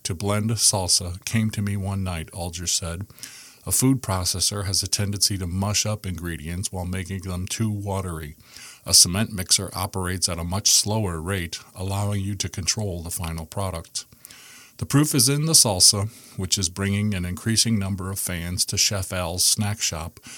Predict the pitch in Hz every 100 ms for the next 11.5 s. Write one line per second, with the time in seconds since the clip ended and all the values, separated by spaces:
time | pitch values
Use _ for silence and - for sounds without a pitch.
0 | - - 92 87 80 107 107 - 82 87
1 | 92 95 104 107 - 92 98 95 - 101
2 | 101 107 95 85 104 101 - 85 82 85
3 | 101 95 104 101 - 82 - 90 71 73
4 | 82 - - - - - - - 90 101
5 | 120 - 92 92 101 - 101 98 95 95
6 | 90 90 95 92 - 92 - 107 113 127
7 | 104 101 82 85 87 85 90 - 90 101
8 | 90 - 107 107 113 - 98 90 - -
9 | 120 104 85 82 87 73 71 82 - -
10 | - - - - - - - - - 127
11 | 127 107 98 107